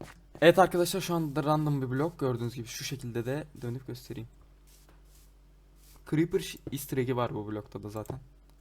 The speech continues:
Çam gibi cilalı kutu arkada. Evet. Bu şekilde. Son göstereceğim şey. Ortam bu olsun arkadaşlar. Video buraya kadardı. Böyle videonun devamının gelmesi için like atmayı ve kanalıma abone değilseniz de abone olmayı unutmayın arkadaşlar.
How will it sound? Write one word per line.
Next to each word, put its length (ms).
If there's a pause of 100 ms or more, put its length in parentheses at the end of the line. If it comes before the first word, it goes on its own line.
(440)
Çam 300
gibi 220
cilalı 400
kutu 160
arkada. 360 (960)
Evet. 300 (960)
Bu 60
şekilde. 420 (880)
Son 220
göstereceğim 560
şey. 320 (480)
Ortam 440
bu 240
olsun 200
arkadaşlar. 600
Video 220
buraya 200
kadardı. 400
Böyle 240
videonun 300
devamının 280
gelmesi 260
için 120
like 180
atmayı 260
ve 140
kanalıma 440
abone 360
değilseniz 460
de 60
abone 320
olmayı 240
unutmayın 240
arkadaşlar. 540